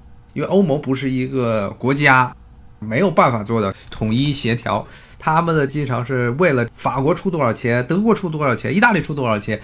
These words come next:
哪些部件是要在法国造，哪些部件要在意大利造，这吵得不可开交，内部就永远都在吵架。吵到最后，他们什么也没吵出来，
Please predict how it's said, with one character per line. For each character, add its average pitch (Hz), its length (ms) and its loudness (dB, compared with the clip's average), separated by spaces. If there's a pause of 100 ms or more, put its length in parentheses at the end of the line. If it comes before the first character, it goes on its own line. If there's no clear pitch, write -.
(100)
哪 156 180 -2
些 190 140 6
部 226 160 4
件 175 260 6
是 156 140 -2
要 147 100 0
在 139 100 0
法 - 180 -6
国 113 200 -6
造， 214 240 2
哪 107 140 -4
些 131 80 -4
部 175 160 -6
件 180 180 -2
要 147 220 0
在 139 80 0
意 240 100 0
大 294 120 2
利 359 180 2
造， 117 260 0
这 139 140 0
吵 - 260 -8
得 107 80 -2
不 - 180 0
可 - 140 -2
开 123 180 -2
交， 113 300 0 (200)
内 151 220 4
部 107 160 0
就 110 140 -2
永 120 220 4
远 135 100 4
都 107 100 0
在 104 120 0
吵 - 200 -12
架。 - 140 -16 (640)
吵 - 200 -8
到 143 80 0
最 185 140 4
后， 185 280 4
他 117 140 -10
们 120 100 -4
什 110 200 -8
么 143 100 -2
也 143 80 0
没 131 100 0
吵 110 200 -8
出 127 100 -2
来， 104 220 0